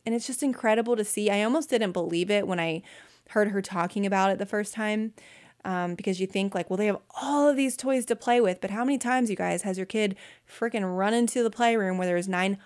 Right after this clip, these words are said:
hundred toys, come out in two minutes, "I'm bored. I'm bored. I don't have, I don't know what to do." And you're like, "Seriously, you have five thousand toys in there. Don't tell me you're bored." Well, you guys are not bored. They're just really overwhelmed.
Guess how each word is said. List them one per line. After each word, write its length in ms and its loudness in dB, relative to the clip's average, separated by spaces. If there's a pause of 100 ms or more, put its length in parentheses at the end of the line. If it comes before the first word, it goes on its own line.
(100)
hundred 480 2
toys, 560 0 (720)
come 200 -2
out 140 0
in 60 -2
two 160 -2
minutes, 340 -2
"I'm 160 -2
bored. 300 -4 (2000)
I'm 120 -4
bored. 200 -2
I 100 0
don't 100 -2
have, 160 -6
I 80 -2
don't 160 -2
know 80 -4
what 120 -6
to 80 -10
do." 140 -6
And 100 -12 (100)
you're 160 -4
like, 220 -2
"Seriously, 420 -4
you 60 -2
have 100 -6
five 220 -8 (100)
thousand 360 -4
toys 240 -6
in 60 -8
there. 120 -8
Don't 200 -8
tell 140 -6
me 120 -6
you're 100 -4
bored." 260 -6 (500)
Well, 100 -2
you 60 -2
guys 220 0
are 40 -4
not 280 -4
bored. 360 -2 (480)
They're 120 0
just 260 -6
really 360 -2
overwhelmed. 600 -8